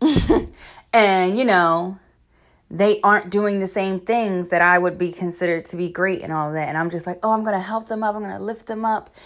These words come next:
and that makes me feel better about myself because they're filling a void. That action that I have to take to mentally,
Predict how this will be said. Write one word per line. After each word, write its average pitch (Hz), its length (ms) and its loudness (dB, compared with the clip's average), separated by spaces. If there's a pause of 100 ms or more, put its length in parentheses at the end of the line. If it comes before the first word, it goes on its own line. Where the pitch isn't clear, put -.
(100)
and 214 120 -2
that 214 80 2
makes 226 200 -4
me 233 100 -4
feel 233 220 0
better 190 220 4
about 170 200 0
myself 170 340 -4
because 180 260 -6
they're 185 400 2
filling 220 400 -2
a 165 60 -2
void. 175 340 0
That - 180 0
action 240 420 2
that 170 100 2
I 214 140 4
have 254 180 0
to - 80 -20
take - 360 -8 (420)
to 165 440 -2 (760)
mentally, 185 720 -2